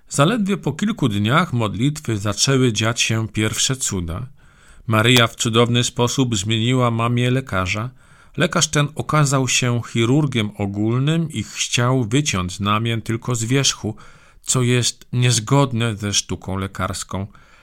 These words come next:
W przypadku czerniaka cięcie wykonuje się głęboko. W przeciwnym razie może dojść do rozsiania. W dzień umówionej wizyty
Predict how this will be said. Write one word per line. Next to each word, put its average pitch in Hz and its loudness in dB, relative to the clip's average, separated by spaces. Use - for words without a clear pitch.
W - -12
przypadku - -2
czerniaka 117 0
cięcie 107 -2
wykonuje 110 -2
się 98 -2
głęboko. 107 0
W - -20
przeciwnym 147 2
razie 131 4
może 101 -2
dojść 90 -4
do 95 -4
rozsiania. 95 -4
W 107 -4
dzień 147 2
umówionej 110 2
wizyty 104 0